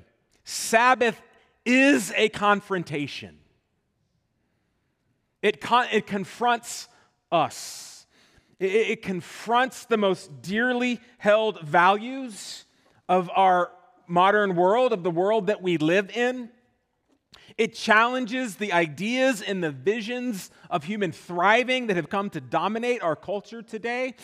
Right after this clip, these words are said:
Sabbath challenges some of the bedrock ideals upon which current American culture is built. And because it challenges all of that, it challenges every single one of us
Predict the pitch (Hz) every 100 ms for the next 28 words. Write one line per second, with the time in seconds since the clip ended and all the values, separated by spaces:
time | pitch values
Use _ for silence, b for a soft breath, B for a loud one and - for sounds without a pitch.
0 | B - - 214 208 190 - - 214 247
1 | 254 233 254 - 220 196 143 104 190 220
2 | 220 226 226 247 247 175 175 147 120 165
3 | 233 254 277 220 - b b b 170 -
4 | 214 247 226 240 - - b _ - 226
5 | 254 254 196 190 202 226 233 233 202 -
6 | 196 214 - 247 240 b b _ 185 160
7 | 120 113 160 196 240 214 - - - b
8 | b b 196 196 202 - 247 302 285 226
9 | - 247 269 269 247 240 196 226 240 233
10 | 196 233 202 - B B 208 - 240 254
11 | 269 262 202 226 185 - 240 262 247 262
12 | 262 233 - 240 247 240 226 185 220 233
13 | 226 185 202 165 214 208 -